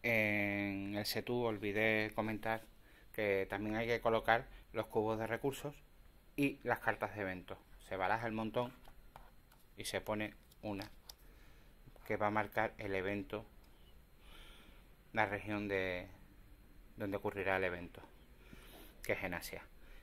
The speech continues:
Eh, también señalar que son diez cartas de, de onu, no ocho, ¿vale? Bien, eh, estos componentes, estos círculos azules son los pecs,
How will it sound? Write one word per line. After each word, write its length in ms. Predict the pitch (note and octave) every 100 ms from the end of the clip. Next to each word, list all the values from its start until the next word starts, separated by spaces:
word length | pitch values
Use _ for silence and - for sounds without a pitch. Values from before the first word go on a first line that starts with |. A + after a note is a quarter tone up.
| - -
Eh, 360 | A#2 G#2+ G#2 G2
también 220 | G#2+ A2+
señalar 420 | D#3 C3+ B2+ C3
que 80 | A#2+
son 200 | - B2
diez 160 | A2
cartas 460 | - G#2+ F#2+ G2 F#2
de, 540 | F#2+ F#2+ F#2 F2+ F2
de 120 | F2 F#2
onu, 240 | E2+ F2
no 200 | F2+ F2
ocho, 240 | E2+ - - - - - -
¿vale? 180 | G#2 C#3 - - - - - - -
Bien, 200 | A2 F#2+ - - - - - -
eh, 840 | A#2 G#2+ G2+ G2 F#2+ F#2 F#2 F#2 F#2
estos 180 | - C3+
componentes, 840 | A#2+ A#2+ A#2+ A#2 B2 A#2 A#2 A2 - - - - - - - - - - - - - - -
estos 280 | B2 A#2+
círculos 340 | - A2+ A#2 A2
azules 280 | A#2+ A#2+ A#2
son 220 | B2+ B2
los 100 | A2
pecs, 560 | - G#2 - - -